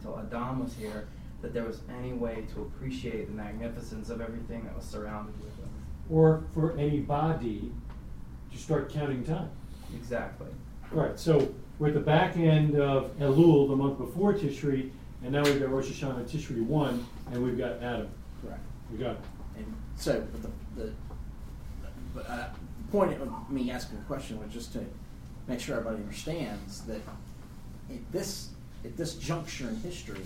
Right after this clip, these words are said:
Speaker 3: there is only one calendar that was in operation, and it was reckoning from, from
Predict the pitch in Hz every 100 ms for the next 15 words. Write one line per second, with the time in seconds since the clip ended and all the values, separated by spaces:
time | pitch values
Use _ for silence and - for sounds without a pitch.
0 | - - - - - - - - 131 127
1 | 113 185 160 117 113 104 101 - - -
2 | - - - 113 123 160 156 131 - 156
3 | 143 117 107 101 98 98 101 - 110 110
4 | 101 98 - 107 101 101 - 123 120 -
5 | - - - - - - - - 98 -
6 | - - - 110 120 - 110 98 98 -
7 | 120 107 98 95 - - - - - -
8 | - 117 104